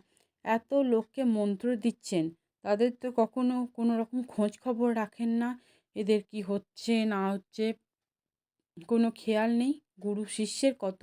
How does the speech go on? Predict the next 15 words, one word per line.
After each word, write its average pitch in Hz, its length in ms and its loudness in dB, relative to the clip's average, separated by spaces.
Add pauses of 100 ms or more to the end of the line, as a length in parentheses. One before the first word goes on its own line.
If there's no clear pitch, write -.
(120)
খোঁজ 190 360 -8
রাখেন, 165 360 -4 (480)
উন্নতি 190 480 0
হচ্ছে 185 420 -6
কি 208 180 -12
না 208 160 -2 (460)
দেখেন। 170 460 -6 (500)
আপনার 247 380 0
এত 180 280 -4
লোককে 247 420 -2
মন্ত্র 196 400 0 (100)
না 214 260 4
দিলেই 214 400 2
হয় 254 340 -2 (420)
যে 240 160 -4